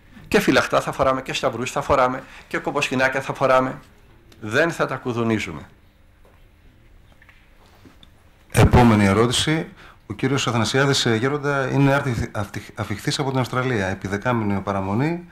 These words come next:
Speaker 2: στην Αρχιεπισκοπή. Στα
Speaker 1: Ωραία.
Speaker 2: γεροκομεία έχει βοηθήσει. Λοιπόν,
Speaker 1: Ωραία.
Speaker 2: επόμενη ερώτηση.
Speaker 1: Γι' αυτό πολύ καλά έκανε και ο Αρχιεπίσκοπος που είπε στους ιερείς του να φοράνε το σταυρό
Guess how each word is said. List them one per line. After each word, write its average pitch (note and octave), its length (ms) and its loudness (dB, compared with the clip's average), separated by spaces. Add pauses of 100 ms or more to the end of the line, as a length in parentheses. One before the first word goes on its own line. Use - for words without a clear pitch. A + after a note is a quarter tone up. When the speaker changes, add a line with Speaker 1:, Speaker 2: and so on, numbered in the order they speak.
(280)
Speaker 2:
στην - 200 -6
Αρχιεπισκοπή. A#2 760 -2 (380)
Στα - 200 -12
Speaker 1:
Ωραία. A2 200 -4
Speaker 2:
γεροκομεία B2 420 -2
έχει C3 240 -4
βοηθήσει. A2 420 -4 (260)
Λοιπόν, C3+ 260 0 (200)
Speaker 1:
Ωραία. C3 200 -8
Speaker 2:
επόμενη B2+ 440 2
ερώτηση. G#2 420 -6
Speaker 1:
Γι' C3+ 120 -10
αυτό F#3 220 -6
πολύ D#3+ 280 -6
καλά A#2 220 -4
έκανε A#2 340 -4 (840)
και - 100 -2
ο A#2+ 40 6
Αρχιεπίσκοπος G#2+ 760 -2
που A#2+ 100 -4
είπε A#2 180 -2
στους - 220 -4
ιερείς G#2+ 300 0
του A2 80 -4
να G#2 100 2
φοράνε G2+ 380 -2
το G#2 120 -6
σταυρό G2 440 -4